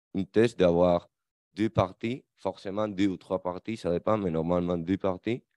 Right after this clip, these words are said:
Après, chaque partie doit avoir deux, trois titres. Après, chaque titre doit avoir deux, trois chapitres. C'est un truc vraiment pas facile quand on arrive en France de, de s'adapter à cette façon de faire le travail,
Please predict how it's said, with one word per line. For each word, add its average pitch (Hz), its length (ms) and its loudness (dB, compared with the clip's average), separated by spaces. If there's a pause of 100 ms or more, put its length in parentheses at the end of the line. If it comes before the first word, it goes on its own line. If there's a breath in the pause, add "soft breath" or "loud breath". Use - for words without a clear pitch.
(360)
Après, 101 240 -2
chaque - 240 -4
partie 104 340 -4
doit 95 120 0
avoir 87 260 2
deux, 90 240 -2
trois 95 240 -2
titres. 120 500 -6
Après, 98 300 -6
chaque 95 280 -10
titre 110 320 -8
doit 92 180 -4
avoir 98 320 -4 (540)
deux, 107 180 6
trois 95 240 2
chapitres. 87 500 -2
C'est 90 140 -4
un 95 60 2
truc 110 180 -6
vraiment 92 340 2
pas 98 180 0
facile 110 360 -4
quand 80 300 -4
on 82 80 0
arrive 82 320 2
en 82 100 -2
France 98 340 -6
de, 78 320 -6 (440)
de - 80 -6
s'adapter 90 460 0
à 92 60 4
cette - 180 -10
façon 85 280 -4
de 85 160 -2
faire 82 240 -2
le 82 100 0
travail, 87 480 0